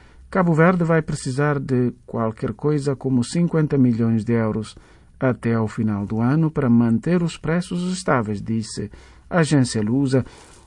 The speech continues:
o vice-primeiro-ministro e ministro das Finanças, Olavo Correia, à margem dos encontros anuais do Banco Africano de Desenvolvimento em Accra, no Ghana. No dia cinco de abril, o ministro estimou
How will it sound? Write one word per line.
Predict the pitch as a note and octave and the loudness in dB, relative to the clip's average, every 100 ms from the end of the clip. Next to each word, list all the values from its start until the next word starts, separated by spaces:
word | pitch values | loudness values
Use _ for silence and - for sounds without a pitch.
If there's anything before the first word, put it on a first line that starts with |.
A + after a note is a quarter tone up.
| - | 2
o | F#3 | 2
vice-primeiro-ministro | E3+ F#3 F#3 D#3 C3+ C3+ C3+ B2+ C3 B2+ E3+ - D3 | 4 2 2 0 4 4 6 6 6 6 4 0 4
e | |
ministro | A#2 A2+ A2+ - G#2+ | 6 6 2 -2 0
das | D#3 D#3+ | 0 0
Finanças, | B2+ A2+ A2 G#2+ G#2+ A2 | 0 0 0 -4 -6 -4
Olavo | A2 A2 G#2 G#2+ | -2 -2 -4 -6
Correia, | - D#3+ A#2+ G#2 G#2 - - - - - - - | -2 0 2 0 -2 -6 -20 -20 -20 -20 -14 4
à | |
margem | F#3 F3 F3 D3+ D3 | 8 10 8 6 4
dos | B2+ A#2+ | 4 2
encontros | B2 A#2+ C3 C3+ B2+ A2+ | 4 4 4 0 0 0
anuais | D3+ A#2+ A2 A2 | 2 4 2 0
do | A2+ A#2+ | 0 0
Banco | G#2+ A#2 A#2 A#2 | 2 2 2 0
Africano | A2 A#2+ A#2 A#2 A2+ G#2+ | -4 -2 -2 -2 0 0
de | |
Desenvolvimento | G#2 G#2+ G#2 G#2 A2 G#2+ G#2+ G2+ - | 0 -4 -2 -4 -2 0 0 -4 -6
em | G#2 G#2 | -2 0
Accra, | A2+ A2 - G#2+ | 0 -2 -2 2
no | A#2 B2+ | 4 6
Ghana. | D#3 D#3 A2+ - - - - - - - | 8 8 6 2 -10 -20 -20 -20 -20 -4
No | E3+ E3+ | 2 4
dia | D3+ D3+ | 8 6
cinco | - F#3+ G#3 G3 | 6 6 6 6
de | D3+ | 4
abril, | B2+ A2 C3+ F3 | 4 6 2 4
o | D3+ | 6
ministro | B2 A#2 A#2+ B2 A2 | 6 6 4 0 -6
estimou | - A2 G#2+ A2 F3 G3+ | -6 -2 0 2 2 2